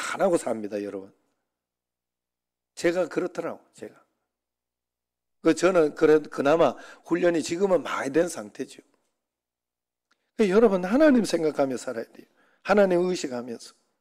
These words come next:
십사 절에 오늘 말씀이 다윗은 그렇게 이야기합니다. "주께서는 보셨나이다. 주께서는 보셨나이다." 다윗은 사방에 하나님이 계시다고 믿을 증거가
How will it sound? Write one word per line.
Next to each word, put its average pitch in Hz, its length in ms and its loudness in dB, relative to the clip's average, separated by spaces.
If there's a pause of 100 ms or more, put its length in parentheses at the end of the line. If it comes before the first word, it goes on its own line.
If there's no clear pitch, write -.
(1800)
십사 123 400 2
절에 110 360 2
오늘 110 200 -4
말씀이 101 440 -8 (260)
다윗은 113 380 -2
그렇게 117 340 0
이야기합니다. 101 720 -8 (520)
"주께서는 214 800 4
보셨나이다. 120 1120 -4 (560)
주께서는 185 600 0
보셨나이다." - 720 -8 (720)
다윗은 196 420 6
사방에 196 480 4
하나님이 185 460 4
계시다고 165 500 4
믿을 185 260 4
증거가 165 500 4